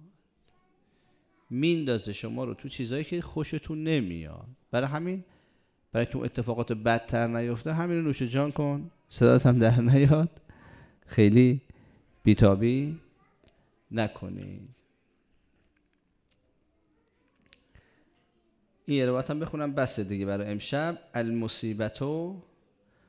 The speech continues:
واحدة و ان جزعت صارت اثنین.» درست شد؟ «صارت اثنتین.»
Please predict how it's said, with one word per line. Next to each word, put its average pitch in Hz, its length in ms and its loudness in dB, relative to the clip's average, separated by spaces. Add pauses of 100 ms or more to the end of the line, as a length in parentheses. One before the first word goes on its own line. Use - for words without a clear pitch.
(320)
واحدة 110 1080 2 (1300)
و 123 80 0
ان 147 420 0
جزعت 117 880 -2 (360)
صارت 127 560 -4
اثنین.» 98 1000 -10 (600)
درست 147 180 -8
شد؟ 160 300 -16 (4000)
«صارت 113 520 -4
اثنتین.» 87 960 -6